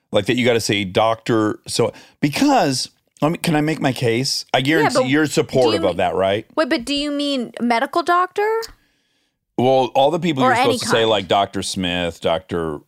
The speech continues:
Speaker 1: you know, phone call for Doctor whoever. Just when
Speaker 2: Okay.
Speaker 1: you talk to a doctor, you're supposed to call them doctor whatever. You know
Speaker 2: Right.
Speaker 1: that, right?
Speaker 2: <laughs> Yeah.
Speaker 1: I,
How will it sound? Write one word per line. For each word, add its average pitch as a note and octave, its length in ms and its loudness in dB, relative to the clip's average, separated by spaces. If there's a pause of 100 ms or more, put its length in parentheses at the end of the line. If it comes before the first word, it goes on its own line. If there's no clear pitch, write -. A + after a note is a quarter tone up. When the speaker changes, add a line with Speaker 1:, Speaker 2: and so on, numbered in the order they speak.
Speaker 1:
you F#2 120 -6
know, D#2 240 -6
phone F3 220 0
call F#3 220 0
for C#3 140 -4
Doctor B2+ 680 -2
whoever. G#2+ 600 -2 (640)
Just G3 160 -2
when A3 100 2
Speaker 2:
Okay. A3 60 0
Speaker 1:
you A#3 60 0
talk A#3 240 2
to B3+ 80 2
a F3+ 60 0
doctor, C3+ 300 0
you're G2 120 -2
supposed A2+ 200 -4
to - 60 -10
call G#2+ 140 -2
them G2 180 -2
doctor D2 460 -2
whatever. C#2 480 -6 (360)
You E3+ 100 2
know - 120 2
Speaker 2:
Right. F#2+ 100 -2
Speaker 1:
that, E2 440 -2
right? A#2+ 400 2 (240)
Speaker 2:
<laughs> D4 560 -2
Yeah. D#4+ 260 0 (140)
Speaker 1:
I, - 300 -2